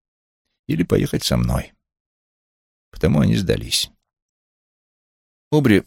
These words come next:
расплатился, мы вышли из бара, и я повел их по коридору налево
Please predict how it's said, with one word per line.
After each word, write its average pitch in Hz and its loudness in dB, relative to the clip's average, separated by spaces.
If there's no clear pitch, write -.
расплатился, 107 2
мы 147 0
вышли - -4
из 64 -6
бара, - 0
и 95 2
я 160 4
повел 160 4
их 143 -2
по 117 -4
коридору 107 2
налево 69 2